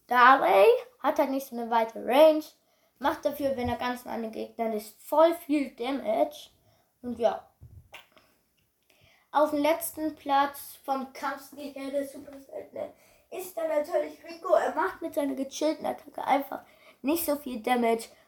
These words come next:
Mit der Ult macht er halt viel mehr. Man sollte die normale,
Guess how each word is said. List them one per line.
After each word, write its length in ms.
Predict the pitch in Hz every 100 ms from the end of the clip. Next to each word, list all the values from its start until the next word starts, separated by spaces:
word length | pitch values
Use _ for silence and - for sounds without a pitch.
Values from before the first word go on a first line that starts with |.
| -
Mit 180 | 240 220
der 240 | - -
Ult 420 | 311 392 392 - 247
macht 280 | 247 -
er 80 | 226
halt 140 | 208 214
viel 320 | - 294 294
mehr. 260 | 254 220
Man 200 | 208 196
sollte 300 | - 269 269
die 100 | 226
normale, 520 | 208 202 208 247 240